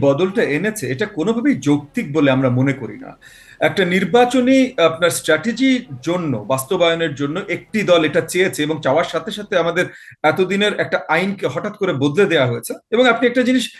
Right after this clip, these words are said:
নিশ্চয়ই অ্যাপ্রিশিয়েট করবেন যে প্রত্যেকটা কম্পিটিশনে, এই কম্পিটিশনে নিয়মগুলো কি, এটা অত্যন্ত গুরুত্বপূর্ণ।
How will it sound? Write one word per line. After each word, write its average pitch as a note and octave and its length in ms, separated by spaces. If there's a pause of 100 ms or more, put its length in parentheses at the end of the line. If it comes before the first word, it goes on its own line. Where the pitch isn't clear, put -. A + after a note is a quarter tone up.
(120)
নিশ্চয়ই A3+ 280
অ্যাপ্রিশিয়েট A#3+ 500
করবেন B2+ 220
যে D3 60
প্রত্যেকটা G3+ 360
কম্পিটিশনে, F#3 640
এই F3+ 140
কম্পিটিশনে F#3 540 (280)
নিয়মগুলো B3 640
কি, G3+ 160
এটা F#3+ 120
অত্যন্ত G3 260
গুরুত্বপূর্ণ। C#3+ 680